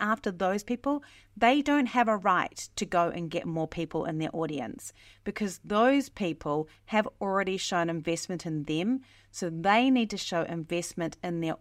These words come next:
audience by emailing them. It is a considerate, careful, loving, thoughtful thing to do to email our list. Okay.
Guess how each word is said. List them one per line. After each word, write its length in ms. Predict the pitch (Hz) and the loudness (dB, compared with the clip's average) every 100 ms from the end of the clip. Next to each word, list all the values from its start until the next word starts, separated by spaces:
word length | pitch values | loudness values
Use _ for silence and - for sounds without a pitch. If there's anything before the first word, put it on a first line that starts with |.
| - | 2
audience 640 | 254 277 226 151 147 - - | 4 4 2 0 -2 -6 -4
by 240 | 175 165 - _ 208 | 0 0 -2 _ -2
emailing 580 | 202 180 156 143 147 143 | 0 2 0 0 -2 -4
them. 280 | 117 - - _ _ _ 233 | -6 -12 -16 _ _ _ -2
It 180 | 226 | 0
is 180 | 220 208 | 0 0
a 80 | 190 | -2
considerate, 920 | - 190 175 - 233 233 247 262 - - _ _ - | -4 -8 -8 -4 -2 2 2 2 0 -12 _ _ -20
careful, 640 | - 226 214 208 208 202 - _ | -4 0 0 0 -2 -2 -6 _
loving, 720 | 185 175 196 202 214 208 202 208 _ _ _ _ | -10 0 4 4 4 0 -2 -4 _ _ _ _
thoughtful 480 | 226 233 - - 185 | 6 6 4 -4 -2
thing 240 | 180 170 | -2 -4
to 100 | 160 | -4
do 400 | 156 190 185 180 180 _ _ - | -6 -4 -2 -4 -6 _ _ -4
to 180 | 220 208 - | -2 -2 -4
email 600 | 180 175 160 151 151 - | -4 -2 0 -2 -2 -4
our 220 | 170 156 147 | -2 0 0
list. 560 | 147 - - - - _ _ _ _ _ _ _ - | -4 -8 -12 -16 -18 _ _ _ _ _ _ _ -14
Okay. 320 | 160 143 151 | -12 -10 -12